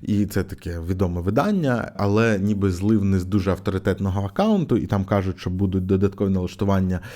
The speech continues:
для дисплею, які не виключаються у чотирнадцятих айфонів, фільтри для режимів фокусування, режим доступності, щось там з можливістю додавати ключі від автомобіля в телефон,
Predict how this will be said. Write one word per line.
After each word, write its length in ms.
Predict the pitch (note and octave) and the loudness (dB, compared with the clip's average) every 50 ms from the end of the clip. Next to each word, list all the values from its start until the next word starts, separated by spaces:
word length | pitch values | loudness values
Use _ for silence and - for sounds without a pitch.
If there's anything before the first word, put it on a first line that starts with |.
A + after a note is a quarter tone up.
| - - - G#2+ - | -16 -14 -14 -8 -6
для 200 | G2+ G2 F#2+ F2 | -2 0 0 0
дисплею, 640 | E2+ E2+ F2+ - - - A#2+ D3 F#3+ G#3 G3+ F#3+ E3+ | 0 -4 -6 -8 -4 0 2 4 6 6 6 6 6
які 280 | D3+ D3 C3 - D3+ C#3+ | 4 4 4 2 2 2
не 100 | C3+ B2+ | 4 4
виключаються 680 | B2 A#2+ - B2+ A#2+ - C3+ A#2+ A#2 A2+ A2+ - A2+ | 2 2 2 0 2 4 4 4 4 4 2 2 0
у 60 | G#2+ G#2 | 0 0
чотирнадцятих 680 | - - - - G#2 G#2+ G#2+ G2+ - - - G#2 - A2 | -2 -4 -4 -2 0 2 2 0 0 -2 -4 -2 0 0
айфонів, 520 | G2 F#2+ - G2 G2+ G2+ G2 F#2 G2 F#2+ - - - - - | 0 0 0 0 0 2 2 2 0 -2 -8 -14 -16 -18 -16
фільтри 440 | - - A2+ G#2+ G#2+ - F#2+ G2 F#2+ | -2 0 2 2 2 0 -2 -2 -2
для 540 | F#2 F#2 F#2+ G2 G2 G2 G2 G2 G2 F#2+ F#2 | -2 0 2 4 4 6 6 6 4 4 4
режимів 400 | G2 G2 F#2 G2+ G#2+ G2 G2 F#2+ | 2 0 2 2 4 4 2 0
фокусування, 1080 | G2 - - - - F#2+ - - A2 A2 C#3+ F3 G3+ G3 F3+ D#3+ D3 C#3 C3 B2+ B2 B2+ - | -2 -4 -6 -6 -4 -6 -2 0 2 4 4 4 4 2 2 2 2 2 2 2 0 0 0
режим 380 | F#2+ G#2 G2 G#2 A2 G#2 F#2+ | 0 0 2 2 2 2 2
доступності, 760 | F#2 G2 - - - - G#3 G3+ - B2+ A2 A2 - - G#2+ | 2 0 -2 -2 0 0 0 2 2 0 0 0 0 -4 -6
щось 220 | - - G#2+ F#2+ - | -2 -2 -2 -2 -2
там 480 | - F#2+ F#2 F#2+ F#2 F#2 F#2+ F#2+ F2+ - - | 0 0 0 2 2 2 2 2 0 0 0
з 640 | G2 F#2 F2+ F#2 F#2+ G2+ G2+ G2 G2 F#2+ F#2+ F#2 F2+ F#2+ G2 - | 0 0 0 2 2 4 6 6 6 6 4 4 2 -2 -8 -12
можливістю 880 | A#1 G#1+ G1+ D2 G2+ G#2 G#2 F#2+ G2 G#2 G#2+ G2 G2 F#2 - - G2 | -10 -8 -4 0 2 2 2 2 4 2 4 4 2 0 0 -2 -2
додавати 480 | F#2 G2 F#2+ F#2+ G2+ G2 F#2+ F#2+ G#2 G2 | 0 0 2 2 4 4 4 2 0 -2
ключі 360 | - - G2 F#2 - - G2+ | -2 -2 -4 -2 0 0 0
від 420 | F#2+ F#2+ G2 F#2+ F#2+ G2+ G2 G2 | 0 0 0 0 0 0 2 2
автомобіля 640 | G2 F#2+ - G#2+ G#2 A2 A#2+ C#3 F3 A#3 A#3+ G#3+ F3+ | 0 0 0 0 2 2 2 2 2 4 4 4 4
в 60 | - | 2
телефон, 640 | - - C#3 B2+ B2 A#2+ B2 - B2 A#2 A#2 A2+ | 2 2 2 4 4 2 2 0 2 2 2 0